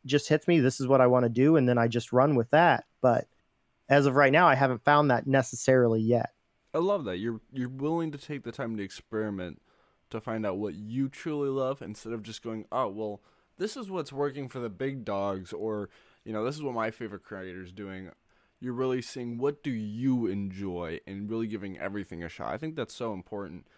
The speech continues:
Speaker 2: Too often we just allow ourselves to get pigeonholed into something and go, "Well, this is working, I'm just gonna stick with it, even though I don't really enjoy it that much."
Speaker 1: Yeah, absolutely.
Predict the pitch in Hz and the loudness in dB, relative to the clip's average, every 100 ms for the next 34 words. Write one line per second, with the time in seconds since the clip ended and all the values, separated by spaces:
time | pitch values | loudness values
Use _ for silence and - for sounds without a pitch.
0 | _ _ _ - 143 113 110 120 107 104 | _ _ _ -6 -2 -2 -2 -8 -6 -6
1 | 101 110 - 107 107 107 110 101 - 110 | -8 -12 -8 -4 -4 -4 -10 -14 -10 -10
2 | - - 123 113 98 104 101 101 92 - | -10 -8 -8 -6 -8 -8 -8 -8 -12 -12
3 | 92 87 85 85 87 87 104 165 - - | -14 -14 -14 -12 -12 -6 0 0 -2 -6
4 | 160 208 214 240 233 185 151 156 170 180 | -4 -4 -4 -4 -6 -10 -8 -8 -6 -4
5 | - 214 196 151 139 - 127 135 135 131 | -2 0 0 0 -2 -4 -6 -6 -4 -2
6 | 127 110 131 139 135 135 127 135 123 135 | -4 -4 -6 -6 -8 -6 -4 -4 -4 -2
7 | 135 131 110 - 101 98 95 92 98 - | -2 0 -2 -6 -12 -12 -14 -16 -16 -18
8 | - _ _ _ _ _ - 127 110 - | -20 _ _ _ _ _ 0 2 2 -2
9 | - _ _ _ _ _ _ - 131 123 | -10 _ _ _ _ _ _ 0 0 0
10 | 120 113 110 104 | -2 -2 -2 -8